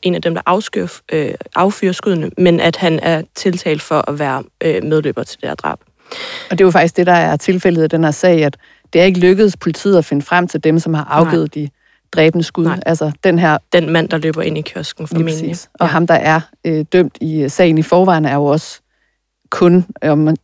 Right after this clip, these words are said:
Speaker 2: så må sige, dømt for at have
Speaker 1: Og har været
Speaker 2: været
Speaker 1: med til at
Speaker 2: med
Speaker 1: planlægge
Speaker 2: i
Speaker 1: det.
Speaker 2: planlæg, ja.
Speaker 1: Lige præcis. Og han er også tiltalt for at i fællesskab med den her tidligere rockpræsident, øh, og andre stadig uidentificerede gerningsmænd, at have mødtes for at planlægge drabet, øh,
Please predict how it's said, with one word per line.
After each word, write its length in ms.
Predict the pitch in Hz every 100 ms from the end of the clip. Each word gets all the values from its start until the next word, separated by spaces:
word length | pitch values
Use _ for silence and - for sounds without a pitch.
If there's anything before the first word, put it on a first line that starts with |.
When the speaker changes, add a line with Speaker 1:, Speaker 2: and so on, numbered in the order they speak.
| _
Speaker 2:
så 160 | - 185
må 100 | 165
sige, 320 | - 175 151 - -
dømt 200 | 175 147
for 120 | 160
at 80 | 143
have 220 | 147 143 - _ _
Speaker 1:
Og 80 | -
har 60 | 165
været 100 | 165
Speaker 2:
været 100 | 165
Speaker 1:
med 60 | 165
til 60 |
at 60 | 156
Speaker 2:
med 40 | -
Speaker 1:
planlægge 400 | 160 151 160 160
Speaker 2:
i 40 |
Speaker 1:
det. 100 | 165
Speaker 2:
planlæg, 260 | 151 143 165 -
ja. 60 |
Speaker 1:
Lige 80 | 180
præcis. 420 | - 190 - 160
Og 60 | 175 -
han 200 | - 196
er 60 | 208
også 140 | 233
tiltalt 320 | - 226 220 190
for 320 | 196 - -
at 180 | 180 170 -
i 60 | 196
fællesskab 640 | - 214 165 - 165 - -
med 180 | 196 202
den 180 | 185 185
her 80 |
tidligere 320 | 175 - 185 175
rockpræsident, 720 | 170 170 175 180 175 160 - _ 175
øh, 480 | 165 156 151 - - -
og 220 | - 95 180 _ _
andre 340 | 175 185 214
stadig 460 | 180 - 208 240 -
uidentificerede 500 | 214 190 170 - 170
gerningsmænd, 520 | - 165 185 - 160
at 60 | -
have 100 | 180
mødtes 380 | 185 196 233 -
for 120 | -
at 100 | -
planlægge 540 | - 196 208 226 - -
drabet, 380 | 165 - - 147 - - - - - -
øh, 440 | 170 127 95 98